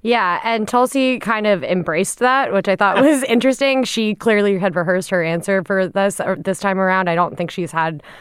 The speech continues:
Speaker 1: as much of a coherent response when this has surfaced in other debates. Um,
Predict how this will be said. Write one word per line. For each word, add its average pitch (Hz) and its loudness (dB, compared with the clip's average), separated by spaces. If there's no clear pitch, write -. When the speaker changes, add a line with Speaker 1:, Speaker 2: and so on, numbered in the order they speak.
Speaker 1:
as 151 -4
much 165 -4
of 160 -6
a 156 -6
coherent 165 -4
response 160 -6
when 165 -4
this 156 -8
has 156 -8
surfaced 170 -8
in 156 -6
other 160 -4
debates. 165 -4
Um, 175 0